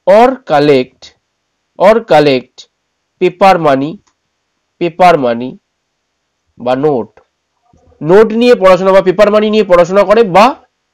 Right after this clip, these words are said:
কালেক্ট করে যারা নোট, সেটাকে বলা হচ্ছে নোটাফিলিস্ট। আর স্ক্রিপো-, স্ক্রিপোফিলিস্ট, স্ক্রিপোফিলিস্ট মানে কি? Hobby of the collecting bonds and share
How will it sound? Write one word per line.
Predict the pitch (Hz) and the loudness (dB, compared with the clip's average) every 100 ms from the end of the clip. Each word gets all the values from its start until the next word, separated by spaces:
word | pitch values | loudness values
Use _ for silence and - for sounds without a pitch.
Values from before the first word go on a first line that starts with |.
| _ _ _ _ _ - | _ _ _ _ _ -2
কালেক্ট | 160 165 - | 0 0 -2
করে | 135 127 | -4 -2
যারা | 123 127 151 _ _ _ _ 139 | -2 -4 -8 _ _ _ _ -6
নোট, | 135 127 - | -6 -6 -10
সেটাকে | - 170 175 | -4 -2 2
বলা | 175 | 0
হচ্ছে | 185 | 0
নোটাফিলিস্ট। | 151 127 131 113 101 - - _ _ _ _ - | -2 -2 -4 -6 -12 -16 -20 _ _ _ _ -8
আর | 127 131 | -6 -4
স্ক্রিপো-, | - _ - 220 214 262 233 - _ _ _ _ _ | -8 _ -6 -4 2 2 0 -6 _ _ _ _ _
স্ক্রিপোফিলিস্ট, | - - - 240 233 269 240 180 160 127 - | -20 -20 -6 -2 0 0 2 2 0 -2 -8
স্ক্রিপোফিলিস্ট | - - 202 233 240 240 233 | -14 -8 -2 0 0 -2 0
মানে | 226 226 | -2 -2
কি? | 247 | -6
Hobby | 185 139 170 233 | -4 -2 0 2
of | |
the | 247 196 | 2 0
collecting | 226 - 165 190 - 202 135 | -4 0 -2 -2 -4 -6 -6
bonds | 131 151 208 | 0 2 2
and | 196 185 | 0 -2
share | 170 - - 147 | -2 -6 -2 0